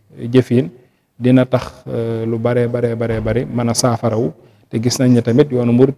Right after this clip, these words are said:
posé na acte yu mel noonu. Ndax boo xoolee crise économie li muy bari, bari, bari ci biir crise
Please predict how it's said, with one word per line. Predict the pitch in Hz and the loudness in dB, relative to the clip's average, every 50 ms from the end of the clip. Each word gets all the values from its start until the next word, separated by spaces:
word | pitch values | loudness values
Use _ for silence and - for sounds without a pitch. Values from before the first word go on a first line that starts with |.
| - | 4
posé | - 156 151 139 139 143 | 4 4 4 6 2 0
na | 135 143 | -2 -2
acte | - 131 - _ - 143 | -8 -10 -10 _ 4 4
yu | 131 123 | 6 6
mel | 123 123 120 | 6 4 2
noonu. | 117 113 113 110 110 - _ _ _ _ _ _ _ _ _ _ _ _ _ _ _ _ _ _ | 2 0 -2 -6 -10 -18 _ _ _ _ _ _ _ _ _ _ _ _ _ _ _ _ _ _
Ndax | 147 135 120 | 0 2 4
boo | 123 123 120 117 | 6 6 4 6
xoolee | - 117 110 110 120 - - - - _ _ _ _ _ _ _ _ _ | 4 0 2 2 0 -2 -2 -6 -18 _ _ _ _ _ _ _ _ _
crise | - - 156 147 131 - - | 4 6 6 6 6 4 -2
économie | 139 - - 131 123 120 117 113 | -2 0 2 2 4 4 4 6
li | 117 127 | 6 6
muy | 135 151 160 | 6 6 6
bari, | 156 156 156 151 143 | 6 4 4 4 4
bari, | 139 131 123 123 | 2 2 2 4
bari | 120 120 117 127 175 180 - - - _ | 4 4 4 2 0 -2 -8 -16 -20 _
ci | - - 131 | 4 4 4
biir | 127 135 143 143 135 143 156 151 143 | 4 2 -4 -2 4 6 6 6 6
crise | - 147 135 | 2 -2 0